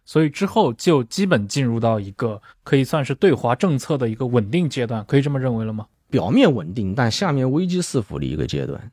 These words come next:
Speaker 1: 嗯。
Speaker 2: 嗯，后面有一些老先生的研究认为，一八七零年到，到一八八零年代、九零年代又很不一样，就是德美崛起，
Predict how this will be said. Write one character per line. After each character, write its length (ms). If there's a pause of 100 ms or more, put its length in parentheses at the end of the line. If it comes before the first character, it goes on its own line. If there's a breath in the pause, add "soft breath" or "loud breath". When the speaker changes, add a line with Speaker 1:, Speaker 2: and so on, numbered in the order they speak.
(100)
Speaker 1:
嗯。 320
Speaker 2:
嗯， 340
后 180
面 200
有 120
一 60
些 140
老 120
先 120
生 80
的 80
研 200
究 160
认 200
为， 100 (160)
一 140
八 120
七 120
零 140
年 120
到， 160
到 100
一 80
八 140
八 160
零 100
年 200
代、 120
九 160
零 120
年 100
代 140
又 160
很 180
不 100
一 200
样， 240
就 120
是 220 (340)
德 200
美 180
崛 220
起， 260